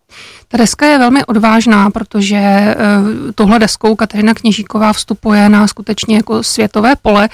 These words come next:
Zároveň si tam našla díla, která nejsou tak často nahrávána, jsou teda nádherná. Ten,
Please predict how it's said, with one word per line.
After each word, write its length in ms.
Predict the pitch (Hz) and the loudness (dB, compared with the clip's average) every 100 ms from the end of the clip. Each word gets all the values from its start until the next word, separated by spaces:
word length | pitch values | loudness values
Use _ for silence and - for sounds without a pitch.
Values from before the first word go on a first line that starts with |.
| - - - | -10 -14 -2
Zároveň 380 | 220 220 240 254 | 0 2 0 -2
si 100 | 285 | -2
tam 160 | 285 | -2
našla 340 | 240 220 247 254 | -2 -2 -4 -4
díla, 340 | 240 214 214 | -2 0 0
která 540 | - 220 214 233 247 240 | -2 -4 0 0 0 0
nejsou 380 | 202 196 - 240 | -2 -2 -4 -6
tak 200 | 233 233 | -6 -10
často 500 | - 220 - 262 254 - | -8 -8 -2 0 0 -2
nahrávána, 760 | 208 190 202 196 196 196 208 | -2 0 0 0 0 0 -2
jsou 180 | 196 208 | -4 -6
teda 180 | 202 220 | -4 0
nádherná. 640 | 233 233 220 240 233 196 | 2 2 2 0 -2 -2
Ten, 200 | 190 196 | -2 -6